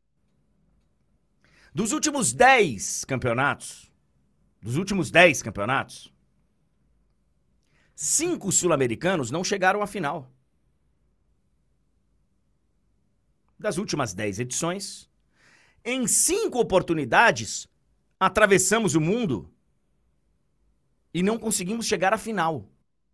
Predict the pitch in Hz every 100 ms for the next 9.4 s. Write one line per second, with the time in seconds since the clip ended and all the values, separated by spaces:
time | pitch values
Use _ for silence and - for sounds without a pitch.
0 | _ _ _ _ _ _ _ _ _ _
1 | _ _ _ - 151 120 175 170 156 139
2 | 139 113 131 131 127 143 226 277 254 _
3 | _ _ _ _ _ _ _ _ _ _
4 | _ _ _ _ _ _ _ _ _ _
5 | _ _ _ _ _ 151 151 170 220 -
6 | 185 180 170 165 135 151 113 76 _ _
7 | _ _ _ _ _ - 127 131 135 135
8 | 135 107 78 - _ 123 127 131 131 160
9 | 208 - - -